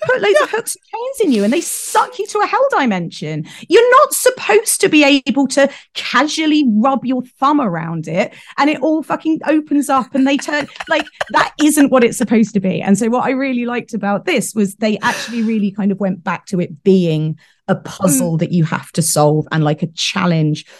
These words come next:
Speaker 1: or a series of challenges that you have to kind of get
Speaker 2: Mm-hmm.
Speaker 1: through. Um, so yeah, I thought that was good.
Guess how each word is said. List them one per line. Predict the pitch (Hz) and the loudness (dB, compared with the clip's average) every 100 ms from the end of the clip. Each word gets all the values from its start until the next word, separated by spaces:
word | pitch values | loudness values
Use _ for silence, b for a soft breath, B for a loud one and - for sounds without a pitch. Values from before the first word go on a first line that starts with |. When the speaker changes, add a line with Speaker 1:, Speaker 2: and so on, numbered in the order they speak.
| B | B
Speaker 1:
or | 175 | 2
a | 175 | 4
series | 170 - 220 208 180 165 | 2 -2 2 2 2 -4
of | 160 | -8
challenges | - 165 151 151 143 | -4 -2 -2 -4 -8
that | - | -8
you | 156 | -8
have | 135 | -8
to | - | -8
kind | - 147 | -6 -2
of | 147 - | -2 -4
get | 240 | -6
Speaker 2:
Mm-hmm. | 226 220 | -4 -4
Speaker 1:
through. | 226 - - B B - | -6 -12 -12 B B 0
Um, | 160 160 | 4 4
so | 160 269 | 4 4
yeah, | 254 143 - | 4 2 -2
I | |
thought | 190 110 | 0 0
that | - | -6
was | |
good. | - | -14